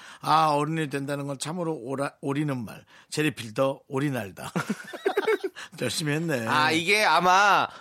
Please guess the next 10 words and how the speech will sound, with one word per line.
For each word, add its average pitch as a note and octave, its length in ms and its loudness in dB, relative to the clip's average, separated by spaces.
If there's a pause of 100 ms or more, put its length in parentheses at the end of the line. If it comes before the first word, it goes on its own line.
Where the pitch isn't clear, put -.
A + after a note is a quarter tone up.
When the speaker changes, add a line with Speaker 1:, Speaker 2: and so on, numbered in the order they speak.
(280)
Speaker 2:
우리 D#3+ 380 4
오리다라는 A3+ 1160 6
유행어 F3+ 600 4
가지고 D3 500 2
특집 - 280 -2
방송했던 G#3+ 400 4
날인 B2+ 240 2
것 B2 60 0
같아요. A2 380 0
그래서 B2+ 420 2